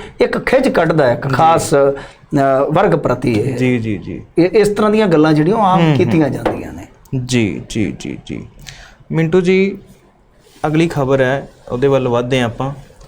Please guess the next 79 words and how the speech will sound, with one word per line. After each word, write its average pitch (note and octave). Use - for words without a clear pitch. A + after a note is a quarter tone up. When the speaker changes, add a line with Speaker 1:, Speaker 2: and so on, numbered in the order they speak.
Speaker 2:
ਲਾਈਵ D#3+
ਹੋਣ F#3
ਦਾ F#3
ਇੱਕ F#3
ਟ੍ਰੈਂਡ D3+
ਜਿਹਾ C#3+
ਵੀ C#3
ਚੱਲਿਆ C3
ਹੋਇਆ, B2+
ਆਪਾਂ B2+
ਵੇਖ B2
ਲੈਂਦੇ B2
Speaker 1:
ਤਾਂ D#3+
Speaker 2:
ਹਾਂ। F3+
Speaker 1:
ਮੈਂ G3
ਵੀ C#4
Speaker 2:
ਹਰੇਕ D#4
Speaker 1:
ਹੁੰਨਾ। E3
Speaker 2:
ਬੰਦਾ D3+
ਹੀ D3+
Speaker 1:
ਮੈਂ C#3+
Speaker 2:
ਲਾਈਵ G3
Speaker 1:
ਵੀ D4
Speaker 2:
ਹੋ -
Speaker 1:
ਨਹੀਂ, -
Speaker 2:
ਜਾਂਦਾ। E4
Speaker 1:
ਮੈਂ A#3+
ਵੀ F4
ਹੁੰਨਾ, B3
ਹੁੰਨਾ, G#3+
Speaker 2:
ਆਪਾਂ E3+
Speaker 1:
ਹਰੇਕ F#3
Speaker 2:
ਚਲੋ G3+
Speaker 1:
ਬੰਦੇ A3
ਚ -
Speaker 2:
ਤੁਸੀਂ G#3+
Speaker 1:
ਮੈਂ G3
ਵੀ -
Speaker 2:
ਕਿਸੇ B3+
Speaker 1:
ਹੁੰਨਾ। F3+
Speaker 2:
ਕੰਮ D#3+
ਤੇ E3+
ਹੁੰਨੇ D3
ਹੋ, D3
Speaker 1:
ਨਹੀਂ, C#3+
Speaker 2:
ਮਸਲੇ D4
Speaker 1:
ਨਹੀਂ, F#4
Speaker 2:
ਤੇ F#4
Speaker 1:
ਮੈਂ D#4
Speaker 2:
ਹੁੰਨੇ D4
ਹੋ। F#3
Speaker 1:
ਬ-, A3
ਬੇਕਾਰ G#3
ਵੀ B3+
ਹੋ A#3
Speaker 2:
ਕਈ F#3
Speaker 1:
ਜਾਂਦਾ D#3
Speaker 2:
ਮੇਰੇ E3
Speaker 1:
ਮੈਂ। F3
Speaker 2:
ਵਰਗੇ E3
ਐਵੇਂ D#3+
ਵੀ E3+
ਹੋ D3+
ਜਾਂਦਾ C3+
Speaker 1:
ਨਹੀਂ, B3
Speaker 2:
ਹੈ। A#3
Speaker 1:
ਨਹੀਂ, A#3
ਮੈਂ -
ਵੀ, B3+
ਅ, F3+
ਹੋ D#3+
ਜਾਂਦਾ, B2+
ਕੋਈ E3
ਚੱਕਰ G3+
ਨਹੀਂ C4+
ਇਹਦੇ D4
ਚ C4
ਕੀ B3
ਆ। A3